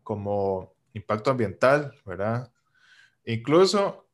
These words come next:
incluso temas financieros que, que si bien es cierto, todo el mundo está encima de eso, nadie entiende bien, yo creo, ¿verdad? O sea, hay personas que lo entienden bien, a lo que voy es que nadie entiende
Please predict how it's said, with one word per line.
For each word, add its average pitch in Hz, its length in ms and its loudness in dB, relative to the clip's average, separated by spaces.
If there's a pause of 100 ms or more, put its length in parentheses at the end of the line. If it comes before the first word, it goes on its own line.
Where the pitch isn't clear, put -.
(100)
incluso 127 800 2
temas 147 680 -4
financieros 151 840 -2
que, 92 300 -8 (420)
que 104 100 -10
si 104 120 -10
bien 110 160 0
es 127 100 -2
cierto, 147 300 -2
todo 117 140 2
el 120 60 -2
mundo 139 140 -4
está 143 140 -4
encima 135 380 0
de 131 80 4
eso, 135 420 -8
nadie 117 760 0 (520)
entiende 113 420 -2
bien, 131 420 2
yo 107 140 -4
creo, 127 460 -2
¿verdad? 107 220 0
O 123 40 2
sea, 135 260 4 (240)
hay 123 160 2
personas 143 340 0
que - 80 -2
lo 107 80 0
entienden 120 320 -4
bien, 123 300 0
a 110 60 -4
lo 98 120 -4
que - 100 -10
voy 101 100 0
es 113 120 -2
que 117 120 -4
nadie 113 160 2
entiende 117 640 -2